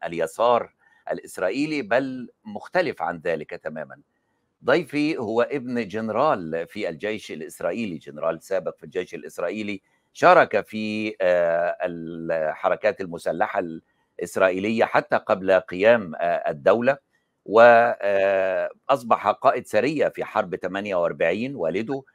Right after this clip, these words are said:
ثم جنرال من قادة الجيش في عام سبعة وستين، وابنه،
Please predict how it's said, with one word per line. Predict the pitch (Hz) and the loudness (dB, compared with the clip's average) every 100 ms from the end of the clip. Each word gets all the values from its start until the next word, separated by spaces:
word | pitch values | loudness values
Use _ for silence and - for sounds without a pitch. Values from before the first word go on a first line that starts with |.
| _ | _
ثم | 98 98 | -10 -4
جنرال | 95 101 95 113 170 131 | -4 -2 0 2 2 0
من | 85 78 | -6 -12
قادة | - 95 92 90 | -2 -2 -2 -6
الجيش | 92 82 69 107 123 - | -6 -8 -4 -4 -4 -10
في | 85 90 80 | -16 -10 -4
عام | 82 98 87 | -2 -2 -4
سبعة | - 98 80 82 | -2 0 2 0
وستين، | 78 78 90 80 120 131 131 - _ _ _ _ | 0 -6 -16 -10 -8 -6 -8 -14 _ _ _ _
وابنه، | - 117 127 127 117 110 - 135 127 107 98 110 110 | 8 10 10 8 2 0 0 -4 -2 -2 -2 -2 -4